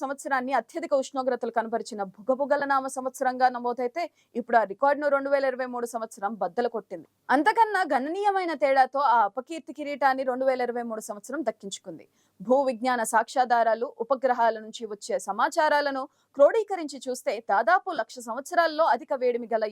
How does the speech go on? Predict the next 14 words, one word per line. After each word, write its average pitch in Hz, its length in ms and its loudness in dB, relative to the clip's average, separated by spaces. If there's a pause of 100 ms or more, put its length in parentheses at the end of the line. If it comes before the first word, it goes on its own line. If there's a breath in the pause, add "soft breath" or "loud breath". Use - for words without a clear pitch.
(120)
ఏడాది 247 360 2
ఇదేనని 247 440 -4
కూడా 208 180 -2 (100)
నాసా 233 320 -2
చెబుతుంది. - 380 -20 (340 soft breath)
ఇది 370 240 4
నిజానికి 427 400 2 (320)
ఉక్రెయిన్ 320 400 0
రష్యా 285 260 -2 (100)
యుద్ధం 226 340 -4
కన్నా, 262 240 -2 (300)
ఇజ్రాయెల్ 233 400 2
గాజాపై 240 500 0
చేస్తున్న 220 340 -8